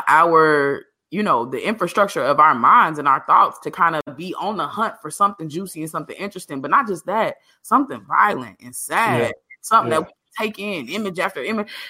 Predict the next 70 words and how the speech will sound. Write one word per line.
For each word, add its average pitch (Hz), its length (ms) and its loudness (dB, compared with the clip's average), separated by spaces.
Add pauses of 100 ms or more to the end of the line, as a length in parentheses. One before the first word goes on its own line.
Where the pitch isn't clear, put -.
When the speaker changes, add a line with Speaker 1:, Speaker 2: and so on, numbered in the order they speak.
Speaker 1:
That's, 240 320 2
I 165 100 2
mean, 202 120 0
we 226 100 0
was 233 120 -4
talking - 220 2
about 180 200 4
earlier, 226 320 -2
you 214 160 -4
know, 196 180 4
watching 175 380 0
black 185 200 2
people 208 220 -6
die 170 220 2
at - 80 -6
the 175 80 -4
hands 185 240 -2
of 165 60 -6
the 170 40 0
police 180 460 2
or 151 60 -2
just 160 260 -2
wild 139 420 4
ass 202 240 2
white 214 240 2
people 165 280 -6
and 135 140 -4
not 190 200 4
being 190 140 -4
able 185 160 -2
to 147 40 -4
look 226 260 -2
no 165 140 -6
more. 117 260 -6
Like, 123 300 -4 (500)
and 214 140 2
it's, 226 160 -4 (320)
it's 190 140 -2
crazy 262 480 0
'cause 208 160 -2
it's 196 100 -4
one 254 160 0
or 254 60 -4
the 233 80 -4
other. 117 320 -4 (400)
Either 208 460 2 (200)
you 180 140 -6
overinvested 233 680 0
in 233 80 -4
it 220 80 -4
or 208 60 4
you 196 140 0
get 208 160 -4
desensitized 208 580 0
from 135 180 -4
it. 127 60 -8
So 165 140 0
it's 190 100 2
like 175 160 0
you 185 60 -6
damned 202 240 2
if 190 100 -12
you 196 60 -6
do 208 100 -2
and 208 100 -2
you 202 60 -4
damned 196 240 -4
if 202 100 -12
you 202 80 -10
don't. 202 280 0